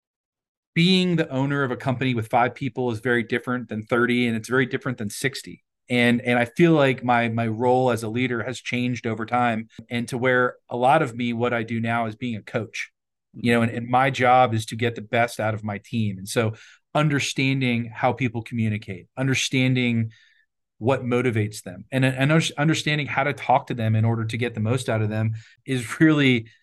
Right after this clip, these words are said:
and it, it kind of boils back to, uh, a lot of the, the, the, the kind of love languages. You know, do I need to go tell this person they're great? Do I need to give them a high five? Do I need to, do I need to send them a small gift,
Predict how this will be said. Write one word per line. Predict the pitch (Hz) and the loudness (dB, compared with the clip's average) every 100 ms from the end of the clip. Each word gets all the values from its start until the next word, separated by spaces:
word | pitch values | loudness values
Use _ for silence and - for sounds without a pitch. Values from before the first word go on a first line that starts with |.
| _ | _
and | - 135 | -2 -2
it, | 123 - | -2 -4
it | 135 | -4
kind | 110 151 | 0 0
of | 135 | 2
boils | 127 131 135 | 2 2 2
back | 110 113 131 | 2 2 2
to, | - 120 113 117 113 | -2 -2 0 -2 -4
uh, | 117 117 113 | -4 -2 -2
a | 117 | 0
lot | 117 123 | 2 4
of | 127 113 | 2 0
the, | 120 117 117 110 _ | -2 -2 -4 -8 _
the, | 117 113 110 | -4 -2 -4
the, | 110 117 110 110 | -6 -6 -6 -6
the | 123 | -4
kind | - 135 | -2 -2
of | 110 | 2
love | 117 143 | 0 2
languages. | 120 98 92 85 - 123 | 0 -2 -8 -18 -8 -2
You | |
know, | 107 - - | -2 -4 -6
do | 113 | 0
I | 113 | 2
need | 131 143 | 2 0
to | 127 | 2
go | 135 131 | 4 4
tell | 127 131 123 | 2 0 0
this | 127 | -2
person | - 135 - 123 | -2 -4 -2 -2
they're | 120 | -2
great? | 107 120 107 110 - _ | 0 0 0 -8 -20 _
Do | - | 2
I | 117 123 | 4 4
need | 127 131 | 2 0
to | 123 113 | 0 2
give | 131 | 0
them | 135 | 2
a | 127 | 0
high | 127 127 | 2 -2
five? | - 120 110 98 - | 2 2 2 -2 -8
Do | 120 | -6
I | 120 | -4
need | 123 | -2
to, | 120 117 110 - _ _ | 0 0 -2 -12 _ _
do | 135 | 0
I | |
need | 131 | 2
to | 131 | -2
send | - 156 147 | -2 0 0
them | 135 | -2
a | 120 | -2
small | - 135 | 0 0
gift, | 127 123 131 - - | 0 0 -2 -2 -16